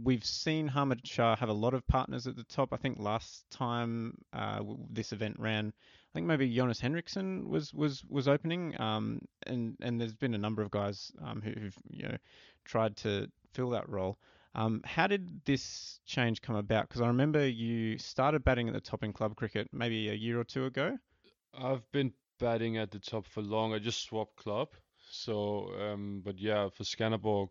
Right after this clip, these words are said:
Speaker 2: where I play in Denmark, uh, I started opening, um, and my cricket, well, my batting obviously evolved at, at that stage. Um, so started opening in T twenties, did that in Guernsey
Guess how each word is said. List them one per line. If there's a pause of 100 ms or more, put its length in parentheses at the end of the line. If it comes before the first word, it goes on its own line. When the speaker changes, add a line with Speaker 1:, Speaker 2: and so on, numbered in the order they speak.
(100)
Speaker 2:
where
I
play
in
Denmark,
uh,
I
started
opening, (580)
um, (120)
and
my
cricket, (340)
well,
my
batting
obviously (180)
evolved (160)
at, (300)
at
that
stage. (220)
Um,
so
started
opening
in
T
twenties, (100)
did
that
in
Guernsey